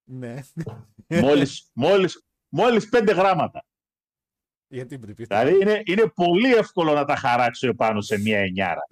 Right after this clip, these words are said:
Speaker 1: <laughs> Και σε εννιάρα κιόλας. Και σε εννιάρα κιόλας, εντάξει, δηλαδή, γιατί έτσι;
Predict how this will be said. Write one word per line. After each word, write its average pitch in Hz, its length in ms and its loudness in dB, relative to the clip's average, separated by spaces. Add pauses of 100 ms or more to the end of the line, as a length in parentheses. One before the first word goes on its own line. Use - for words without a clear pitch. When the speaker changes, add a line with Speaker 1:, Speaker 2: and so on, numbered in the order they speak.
Speaker 1:
<laughs> 165 260 -4 (960)
Και 202 160 0
σε 190 120 2
εννιάρα 214 380 0
κιόλας. 156 220 -6 (560)
Και 180 100 0
σε 170 140 -4
εννιάρα 165 420 -2
κιόλας, 117 240 -8
εντάξει, 131 320 -8
δηλαδή, 208 220 -4
γιατί 208 300 -10
έτσι; 101 220 -16